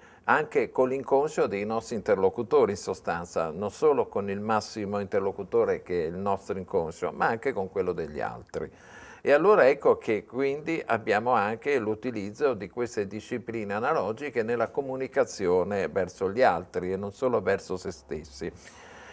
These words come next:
Ecco, in questo caso vale lo stesso principio, ossia quello di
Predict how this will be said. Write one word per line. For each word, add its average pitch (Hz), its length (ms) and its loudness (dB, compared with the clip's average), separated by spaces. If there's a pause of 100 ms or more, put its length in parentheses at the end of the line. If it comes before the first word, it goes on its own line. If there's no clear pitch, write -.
(120)
Ecco, - 560 0
in 135 140 -2
questo 165 320 2
caso 170 520 4
vale 113 420 4
lo 104 120 0
stesso 131 400 0
principio, 95 1000 -2
ossia 110 400 0
quello 110 560 2
di 95 380 -4